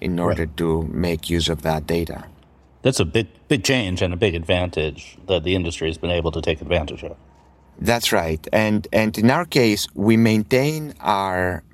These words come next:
Speaker 1: previous architect capabilities, I would say, that you can actually connect some data in Action I Q. We call this hybrid compute, meaning some of the data can live in your data warehouse in the cloud, and some of the data can live in Action I Q.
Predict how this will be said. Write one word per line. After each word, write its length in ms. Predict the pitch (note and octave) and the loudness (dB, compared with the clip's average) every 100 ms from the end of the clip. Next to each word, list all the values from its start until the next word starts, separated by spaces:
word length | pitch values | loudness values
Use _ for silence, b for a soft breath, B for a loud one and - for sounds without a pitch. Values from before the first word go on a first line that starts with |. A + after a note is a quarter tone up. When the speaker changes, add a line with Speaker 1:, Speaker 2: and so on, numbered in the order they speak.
| - | -2
Speaker 1:
previous 440 | A2 G#2+ A2+ A2 | 2 4 4 2
architect 640 | F#2 F2 G2 G#2 G#2 - - | 0 -2 -2 0 0 -2 -4
capabilities, 680 | G2 F2+ E2+ G2 G#2 A2 A2 | -2 0 2 4 2 0 0
I 40 | |
would 160 | G#2+ - | 0 0
say, 360 | A2+ A2 C3+ | 0 0 -2
that 280 | - G2 E2 | -2 -2 -2
you 80 | F#2 | -4
can 180 | F#2 F2+ | -2 -2
actually 420 | F2+ - F#2+ F2+ | -2 -4 -4 -4
connect 440 | - F2+ F#2 F#2+ | -4 -2 -2 -2
some 180 | - G#2 | 0 0
data 240 | G2 G2 G#2 | 0 0 0
in 120 | F#2 | 0
Action 320 | F#2+ - F#2 | -2 -2 -4
I 60 | F#2 | -4
Q. 320 | - G2 G2 B B B | 0 0 0 B B B
We 120 | A2 | 0
call 200 | - A#2 | 2 2
this 180 | A#2 - | 4 2
hybrid 520 | - A2 G2+ A2 - | 2 0 2 2 2
compute, 560 | G2+ F#2 A#2 - - - - - B B B B B | 0 0 0 0 -4 -18 -20 -20 B B B B B
meaning 400 | - G#2 G#2+ G2+ | 2 2 2 0
some 320 | - - G#2 | 0 2 2
of 120 | A#2 A#2 | 2 2
the 80 | |
data 320 | G#2 G#2+ G#2 A#2+ | 2 4 4 0
can 240 | G#2 F#2 | 0 2
live 160 | F#2+ F#2+ | 0 0
in 160 | F#2+ | -2
your 140 | F2+ E2+ | -2 -2
data 260 | F#2+ F#2+ | 0 0
warehouse 480 | F#2+ G2+ G2+ G#2 A2+ | 0 0 0 -2 -2
in 80 | F#2+ | -4
the 80 | - | -4
cloud, 400 | G2 G2 B2 G2+ | -4 -4 -4 -4
and 100 | F2+ | -2
some 220 | F#2+ F#2+ | 0 0
of 80 | F#2 | 0
the 80 | |
data 240 | F2 F#2 G2 | 0 0 0
can 160 | F#2 | 0
live 160 | F2 E2 | -2 -2
in 100 | F2 | -4
Action 300 | F2 - F2 | -4 -2 -4
I 80 | E2 | -4
Q. 340 | - F2+ C#3 | 2 2 2